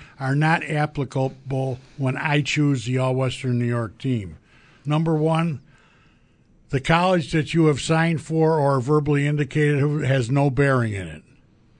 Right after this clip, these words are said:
Number two, whatever year in school you are has no bearing in it. I don't care if you're a seventh grader or a senior. Uh, that does not come into play.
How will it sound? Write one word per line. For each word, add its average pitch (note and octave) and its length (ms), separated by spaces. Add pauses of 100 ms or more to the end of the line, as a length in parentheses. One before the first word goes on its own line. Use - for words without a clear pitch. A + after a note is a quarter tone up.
(640)
Number D3+ 320
two, E3+ 240
whatever D#3 420
year D3+ 320
in C3 80
school E3 460
you C3 160
are B2 260 (120)
has C#3+ 280
no C#3 180
bearing C3+ 440
in G#2 160
it. G2+ 100
I B2 80
don't C#3+ 160
care C#3+ 200
if B2 100
you're B2 140
a G#2+ 40
seventh C3 380
grader B2+ 320
or A#2+ 100
a G#2 80
senior. G#2 540 (1160)
Uh, A#2 320 (600)
that B2 220
does A#2 220
not C3 180
come C3 240
into A#2+ 240
play. A2 480